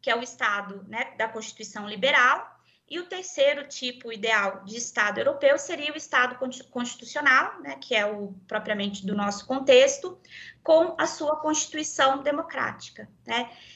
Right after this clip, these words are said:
Então, há utilização do conceito de Estado, mas há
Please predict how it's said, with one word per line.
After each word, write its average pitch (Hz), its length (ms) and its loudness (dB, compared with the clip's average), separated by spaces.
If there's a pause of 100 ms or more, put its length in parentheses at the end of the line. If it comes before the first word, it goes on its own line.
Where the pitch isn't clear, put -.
Então, 262 680 4 (440)
há 294 280 4
utilização 294 880 -8
do 294 80 -14
conceito 240 600 -12
de 214 120 -16
Estado, 311 640 2
mas 277 340 4
há 269 400 4